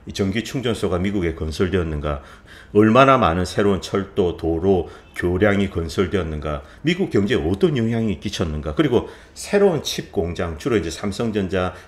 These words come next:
티에스엠씨가 만드는 거죠. 여기서는 아직 제대로 제품을 생산하지 못하고 있습니다. 새로운 칩 공장의 생산량이 얼마냐,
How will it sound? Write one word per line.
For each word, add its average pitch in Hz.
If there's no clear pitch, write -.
티에스엠씨가 110
만드는 78
거죠. 78
여기서는 156
아직 120
제대로 110
제품을 101
생산하지 101
못하고 76
있습니다. 73
새로운 214
칩 -
공장의 131
생산량이 123
얼마냐, 92